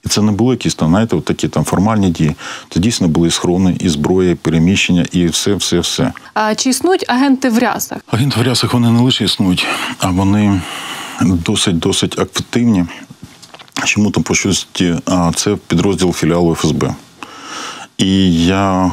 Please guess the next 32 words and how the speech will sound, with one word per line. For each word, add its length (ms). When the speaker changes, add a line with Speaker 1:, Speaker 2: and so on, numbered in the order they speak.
Speaker 1:
хочу 300
також 320
навести 300
приклад, 420
що 160
перші 380
боєзіткнення, 680
які 260
наші 320
спецпризначенці 880
приймали 520
в 260
місті 380
Слов'янськ, 440
який 200
був 120
захоплений 720
стрілковим 640
Гіркіним, 500
а, 280
саме 360
були 680
люди, 580
які 540
з 160
оточення 440
Гіркіна, 300
які 160
були 280
з 220
Києва-Печерської 760
лаври. 280